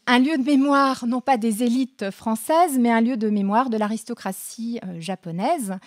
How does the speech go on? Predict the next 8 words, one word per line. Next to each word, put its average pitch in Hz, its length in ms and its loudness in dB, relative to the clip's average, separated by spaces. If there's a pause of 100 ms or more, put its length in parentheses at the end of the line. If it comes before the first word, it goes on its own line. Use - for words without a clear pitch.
(340)
Le 226 100 -4
symbole 262 400 0
parfait, 254 400 -4
non 233 160 -4
pas 233 240 -2
des 185 260 -10
Trente 233 500 -6
Glorieuses, 196 680 -4